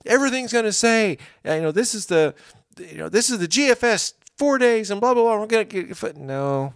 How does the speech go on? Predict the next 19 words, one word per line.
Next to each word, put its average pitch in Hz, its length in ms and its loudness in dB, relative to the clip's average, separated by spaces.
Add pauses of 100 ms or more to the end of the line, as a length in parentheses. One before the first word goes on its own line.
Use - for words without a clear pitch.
no, 139 180 -4
guys, 113 320 -2
we're 113 80 -6
not. 87 420 -2
And, 90 380 -4
and, 107 180 -6
and 139 160 -8
people 269 260 -4
were 143 140 2
asking 107 360 0
us 85 160 -6
in 90 160 -10
messages 78 480 -6
and 76 140 -12
stuff, 76 360 -6
and 82 80 -10
I 87 100 -4
was 90 140 -8
like, 95 200 -6